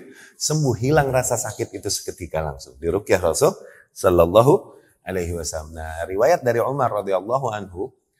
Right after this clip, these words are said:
"Fakana sum", bisa ular itulah, venomnya ini, yang kembali kepada Abu Bakar dan menjadi sebab kematiannya nanti di akhir hayatnya. Ya?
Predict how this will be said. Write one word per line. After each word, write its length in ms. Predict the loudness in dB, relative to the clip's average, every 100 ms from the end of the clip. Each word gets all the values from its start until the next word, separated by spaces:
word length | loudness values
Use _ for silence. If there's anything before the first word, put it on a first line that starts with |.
| _ _ _
"Fakana 480 | -4 0 0 0 0
sum", 480 | -2 -2 -4 -4 -12 -6
bisa 560 | -4 -2 0 0 0
ular 320 | 2 2 0
itulah, 400 | -4 0 0 0
venomnya 480 | -2 -2 -4 -8 -8
ini, 320 | -6 -6 -8 -12 _ _ -6
yang 280 | -4 -4
kembali 440 | -6 -4 2 2 0
kepada 400 | -4 -2 -2 -2
Abu 160 | -2
Bakar 240 | -4 -4 -6
dan 160 | -6
menjadi 320 | -8 -8 -8 -8
sebab 320 | -8 -10 -12
kematiannya 560 | -16 -16 -12 -12 -12
nanti 240 | -18 -20 -18
di 80 | -14
akhir 280 | -14 -16 -20
hayatnya. 440 | -18 -18 -20 _ _ _ _ _ _ _ _ _ _ _ _ _ _ _ _ _ _ _ _ -2
Ya? 140 | -2